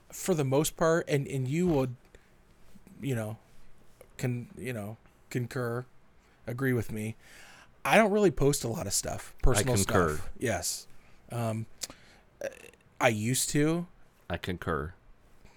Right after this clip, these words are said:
Speaker 1: <laughs> And probably, oh, what was it? Four, f-, probably four years ago, probably when you first started coming.
Speaker 2: Mm-hmm.
Speaker 1: That's when I stopped really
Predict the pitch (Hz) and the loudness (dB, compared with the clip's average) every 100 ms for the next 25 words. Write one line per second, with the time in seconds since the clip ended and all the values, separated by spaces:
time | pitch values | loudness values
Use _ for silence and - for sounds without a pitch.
0 | - - - - - - - - - 143 | -10 -10 -6 -6 -6 -10 -20 -20 -12 -10
1 | 135 - 156 160 147 151 143 - - - | -8 -4 -2 -2 0 0 0 -4 -10 -20
2 | - - - - - - 170 156 123 110 | -20 -20 -20 -20 -10 -2 0 2 0 -4
3 | - - 147 165 - - - 214 - 156 | -6 0 0 0 -4 -8 -4 -4 -4 -4
4 | 170 165 151 123 113 107 202 226 208 175 | -2 -2 -2 -4 -4 -4 -4 -2 -2 0
5 | 185 - 160 139 135 120 98 90 85 - | -2 0 0 0 -2 -2 -2 -4 -8 -14
6 | - - - 135 143 165 151 139 - - | -20 -20 -4 0 0 0 0 2 2 2
7 | 143 143 - 131 135 139 135 127 | 2 2 -2 -6 -2 0 0 -2